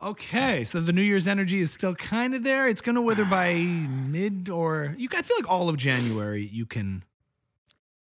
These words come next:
Speaker 1: you can use it.
Speaker 2: Yeah, in, um, Hollywood,
Speaker 1: Yeah.
Speaker 2: people just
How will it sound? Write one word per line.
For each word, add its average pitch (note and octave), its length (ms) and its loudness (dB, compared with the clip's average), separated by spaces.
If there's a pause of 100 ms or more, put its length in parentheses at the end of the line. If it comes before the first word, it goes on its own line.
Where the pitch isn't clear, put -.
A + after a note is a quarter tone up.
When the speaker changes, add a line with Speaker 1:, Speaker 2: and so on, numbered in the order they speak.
(760)
Speaker 1:
you G#2+ 120 -14
can G2+ 280 -6
use G2+ 260 -4
it. D2+ 160 -12 (240)
Speaker 2:
Yeah, A2 540 -6
in, A#2+ 200 -4
um, G#2+ 580 -8 (1120)
Hollywood, C#3+ 640 -2 (360)
Speaker 1:
Yeah. G#2+ 280 -10 (160)
Speaker 2:
people A2 360 -8
just G#2+ 220 -6